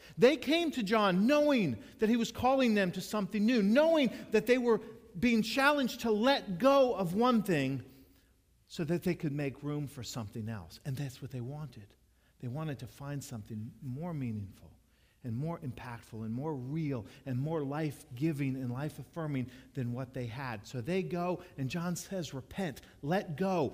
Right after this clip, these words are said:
Why does that matter? Because we let go so we can make ready to receive,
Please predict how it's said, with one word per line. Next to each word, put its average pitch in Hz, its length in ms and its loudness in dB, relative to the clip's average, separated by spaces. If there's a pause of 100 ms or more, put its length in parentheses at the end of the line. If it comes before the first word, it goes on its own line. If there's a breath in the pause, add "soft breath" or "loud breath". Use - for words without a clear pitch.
(120)
Why 185 320 0
does 202 180 0
that 185 160 -2
matter? 190 300 -2
Because 139 260 -4
we 196 200 0
let 202 300 2
go 175 200 4
so 165 160 -2
we 160 140 -2
can 151 260 -4
make 165 200 -2 (100)
ready 147 420 -2 (240 loud breath)
to 147 140 -2
receive, 120 720 -4